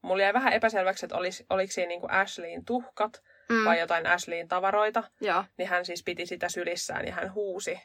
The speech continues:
Speaker 1: siellä
Speaker 2: Mm.
Speaker 1: niinku tälle Jaredille. Hän
Speaker 2: Joo.
Speaker 1: niinku siis kirjaimellisesti hän huusi siitä,
Speaker 2: Joo.
Speaker 1: että et sulla ei ollut mitään oikeutta viedä mun tytärtä pois. Ja se oli oikeasti
Speaker 2: Mut
Speaker 1: tosi surullinen.
Speaker 2: kyllähän tossa tulee varmaan tommonen reaktio.
Speaker 1: Mm.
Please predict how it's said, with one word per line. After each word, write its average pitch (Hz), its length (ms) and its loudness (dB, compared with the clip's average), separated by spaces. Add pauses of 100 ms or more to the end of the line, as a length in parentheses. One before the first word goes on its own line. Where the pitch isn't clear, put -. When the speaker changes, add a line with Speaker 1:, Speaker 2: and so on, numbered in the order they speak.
(140)
Speaker 1:
siellä - 400 -4 (280)
Speaker 2:
Mm. 233 200 2
Speaker 1:
niinku 175 180 0
tälle 170 300 -4
Jaredille. 170 480 -2
Hän - 100 -6 (280)
Speaker 2:
Joo. 214 180 6
Speaker 1:
niinku 190 200 4
siis 196 240 -4 (220)
kirjaimellisesti 190 460 4
hän 196 200 -4
huusi 185 480 0 (220)
siitä, 208 200 6
Speaker 2:
Joo. 190 180 12
Speaker 1:
että - 220 -6
et - 80 -14
sulla 170 180 -2
ei 156 40 0
ollut 160 120 -4
mitään 160 220 0
oikeutta 180 380 2
viedä 180 200 0
mun 185 140 -4
tytärtä 170 340 -6
pois. 170 240 -4
Ja 190 80 -2
se - 200 -2
oli 185 120 4
oikeasti 175 320 -4
Speaker 2:
Mut 349 160 0
Speaker 1:
tosi 190 340 2
surullinen. - 220 8
Speaker 2:
kyllähän 294 180 12
tossa 269 180 4
tulee 220 220 10
varmaan 180 300 4
tommonen 185 280 -2
reaktio. 196 400 4
Speaker 1:
Mm. 202 60 0